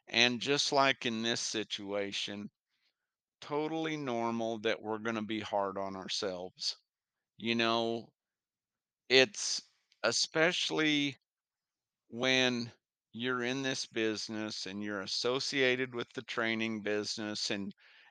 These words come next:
and, you know, we all feel like we're under a microscope. And you know what?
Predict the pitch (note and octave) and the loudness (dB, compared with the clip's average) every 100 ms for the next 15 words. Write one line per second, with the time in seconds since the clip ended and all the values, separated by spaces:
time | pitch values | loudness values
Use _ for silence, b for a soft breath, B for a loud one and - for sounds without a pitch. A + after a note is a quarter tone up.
0 | b - A#2 A#2 A2+ A2+ A2 A2+ G#2+ _ | b 0 2 2 2 2 2 0 -4 _
1 | G#2+ G#2 G#2+ B2 C#3+ - C#3+ C#3 C3 B2 | -6 0 6 6 6 2 0 4 6 4
2 | A#2+ - A#2 A2 A2+ A2+ B2 A2+ G2 F#2 | 2 -2 -2 -2 -2 -2 -2 -2 -4 -4
3 | G2 F2 - G2+ F#2 F#2+ _ _ _ _ | -6 -6 -6 -6 -8 -8 _ _ _ _
4 | _ _ _ _ _ _ _ _ - A#2 | _ _ _ _ _ _ _ _ 0 4
5 | A#2+ A#2 A2 G#2+ _ _ A#2 B2 B2 B2+ | 6 4 2 -6 _ _ -6 0 2 2
6 | B2 B2 B2 | 2 2 0